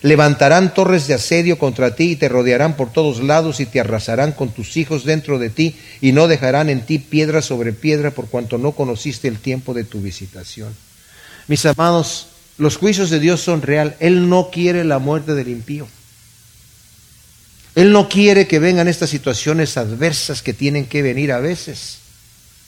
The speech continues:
Pero es una realidad porque Dios es santo y es bueno, ¿verdad? Y es el momento en donde nosotros tenemos que decir, "Señor, en estos momentos de dificultad, heme aquí,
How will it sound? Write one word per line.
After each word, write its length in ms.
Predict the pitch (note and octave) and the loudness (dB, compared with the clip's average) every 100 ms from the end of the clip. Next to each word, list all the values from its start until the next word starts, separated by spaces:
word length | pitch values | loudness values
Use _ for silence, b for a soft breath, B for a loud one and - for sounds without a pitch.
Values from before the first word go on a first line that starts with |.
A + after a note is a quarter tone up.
| _ _ _ _ _ _ _ _ _ | _ _ _ _ _ _ _ _ _
Pero 200 | C#3+ D#3 | 4 4
es 100 | D#3+ | 4
una 160 | F3+ | 2
realidad 480 | D#3+ C#3+ B2 B2+ D#3+ | 2 2 0 -2 -4
porque 220 | C#3+ C3+ B2 | -4 -4 -2
Dios 200 | C#3+ C#3+ | -2 -4
es 100 | A#2 | -4
santo 400 | D3+ D3+ C#3 B2+ | -2 -2 -4 -4
y 80 | |
es 100 | C#3+ | -4
bueno, 400 | B2+ D3+ E3+ B2+ E2 - _ _ _ _ _ _ _ _ - | 0 2 2 0 -8 -18 _ _ _ _ _ _ _ _ -10
¿verdad? 240 | A2 A2 B2+ - _ _ - | -6 -6 -10 -20 _ _ 2
Y 200 | C#3 E3 | 4 4
es 160 | F3 | 2
el 180 | F3+ E3 | 0 0
momento 420 | C#3+ D3 F#3 F#3 | 0 2 2 0
en 60 | E3+ | 0
donde 220 | D3 C#3 | 0 0
nosotros 340 | C3 E3+ D#3+ | 0 0 -2
tenemos 320 | C#3+ D3+ D#3+ C3 | -2 0 0 -2
que 140 | D#3+ | -2
decir, 280 | C#3+ C3+ E3 | -2 -2 -4
"Señor, 440 | - C#3+ F3 F#3+ G#2 - _ _ _ _ _ _ _ _ _ b b b - | -4 -4 -2 -4 -8 -20 _ _ _ _ _ _ _ _ _ b b b -2
en 100 | C3 | 2
estos 280 | F#3+ - G3+ | 2 2 2
momentos 500 | F#3+ F#3 G3 F#3+ D3+ | 4 4 2 0 0
de 80 | |
dificultad, 640 | D3 C3 C3+ B2+ A2+ D#3 D#3+ | 0 0 0 -2 -2 0 0
heme 180 | E3+ D#3 | 0 -2
aquí, 300 | C3+ D3+ | -2 -4